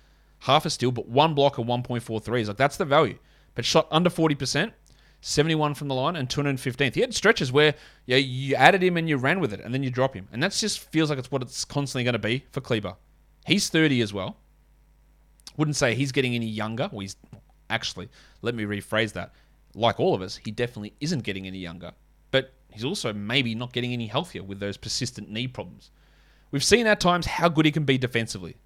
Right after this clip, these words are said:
And if the shot can start to come back, which I'm not ruling that out, there's a chance he can be a fringe twelve-team league player. But Kidd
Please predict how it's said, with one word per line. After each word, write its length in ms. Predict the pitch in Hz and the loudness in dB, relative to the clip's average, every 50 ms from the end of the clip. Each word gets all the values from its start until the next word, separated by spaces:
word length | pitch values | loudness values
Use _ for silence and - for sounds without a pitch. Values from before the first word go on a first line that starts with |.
| _ | _
And 120 | - 135 143 | -2 -2 -2
if 80 | 135 | 0
the 80 | - 139 | 0 0
shot 300 | - - 220 285 285 - | 4 6 6 6 6 2
can 100 | - 185 | -4 -2
start 240 | 170 - 185 175 - | 2 4 4 4 2
to 60 | 170 | 0
come 180 | - 165 139 | -2 -2 -2
back, 260 | 117 104 117 156 - - | 0 0 0 -2 -2 -4
which 320 | 254 254 - - - - | -4 -4 -2 -4 -4 0
I'm 120 | - 208 226 | 0 2 4
not 220 | 277 302 285 - | 4 4 4 4
ruling 260 | 165 175 180 156 139 | 4 4 6 6 4
that 160 | 127 120 110 113 | 4 4 4 4
out, 260 | 117 104 95 - - _ _ _ _ _ _ _ _ _ _ _ _ _ _ _ | 4 2 0 -4 -10 _ _ _ _ _ _ _ _ _ _ _ _ _ _ _
there's 120 | - 240 262 | -8 -6 -6
a 60 | 262 | -2
chance 300 | 214 - 269 262 247 214 | 0 0 0 0 0 -2
he 60 | 240 | 0
can 100 | 214 214 | 0 0
be 140 | 180 220 226 | 0 2 0
a 40 | 170 | 0
fringe 340 | - - 160 147 139 127 123 | 0 2 2 2 2 2 -2
twelve-team 480 | - 135 123 123 120 - 123 117 110 | 2 2 2 2 0 -2 -4 -4 -4
league 200 | 107 107 104 98 | -4 -6 -6 -6
player. 320 | - - 104 117 120 98 - - _ _ _ _ _ _ _ _ _ _ _ _ _ _ _ _ _ _ _ _ _ _ _ _ - - - - | -8 -6 -4 -4 -4 -4 -6 -12 _ _ _ _ _ _ _ _ _ _ _ _ _ _ _ _ _ _ _ _ _ _ _ _ -20 -20 -6 2
But 360 | - 156 156 135 139 - - _ _ _ _ _ _ _ _ _ _ _ - | 6 8 8 8 6 4 -4 _ _ _ _ _ _ _ _ _ _ _ -12
Kidd 440 | - - - 196 185 180 160 151 | -6 0 2 4 4 4 2 -2